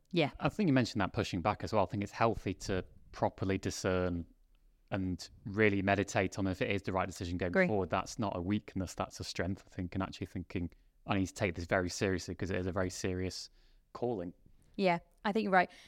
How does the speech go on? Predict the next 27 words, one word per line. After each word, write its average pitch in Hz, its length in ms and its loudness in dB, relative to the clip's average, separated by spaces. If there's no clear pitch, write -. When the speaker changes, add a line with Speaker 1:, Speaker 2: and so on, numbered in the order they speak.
Speaker 1:
And 220 120 6
I 233 80 8
think, 226 420 2
you 226 100 4
know, 190 120 6
God 190 340 4
knows 170 540 2
all 185 220 6
our 175 100 8
different 175 260 0
personalities 185 760 0
and, 175 340 2
and 170 120 0
styles 190 400 6
and 165 120 -4
preferences 190 720 0
and 175 120 0
one 175 140 2
thing 175 160 -2
or 175 60 0
another. 170 340 0
And 185 180 2
so 185 140 2
he 190 160 0
works 190 400 4
with - 220 -2
those 151 340 -4